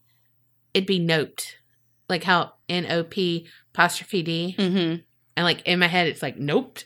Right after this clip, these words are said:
Speaker 2: <laughs>
Speaker 1: I noped out of there.
Speaker 2: <laughs>
Speaker 1: Sorry, had to say it.
Speaker 2: Okay,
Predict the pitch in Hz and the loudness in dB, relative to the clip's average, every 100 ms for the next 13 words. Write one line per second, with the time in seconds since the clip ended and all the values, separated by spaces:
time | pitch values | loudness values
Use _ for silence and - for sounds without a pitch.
0 | _ - _ _ - - - 165 170 - | _ -20 _ _ 4 4 4 4 6 6
1 | 269 311 269 226 226 240 _ _ - - | 6 6 6 6 4 0 _ _ -20 4
2 | 277 - 359 - - - 480 185 143 - | 4 4 -4 -4 -12 -8 2 2 2 0
3 | 208 220 220 202 160 - - - - _ | -2 0 4 4 2 -4 -20 -20 -20 _
4 | - 233 | 0 0